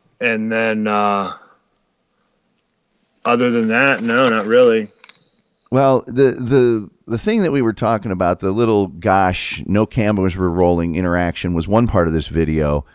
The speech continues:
Speaker 2: Uh, one part that isn't necessarily factual, but you can just tell by watching it, is the attitude of the officer when your wife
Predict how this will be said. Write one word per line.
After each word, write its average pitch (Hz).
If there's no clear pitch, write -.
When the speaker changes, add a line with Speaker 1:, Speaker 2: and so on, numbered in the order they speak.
Speaker 2:
Uh, 82
one 117
part 131
that 110
isn't 123
necessarily 101
factual, 98
but 87
you 110
can 107
just 90
tell 87
by 80
watching 85
it, 78
is 95
the 101
attitude 135
of 104
the 101
officer 82
when 92
your 92
wife 95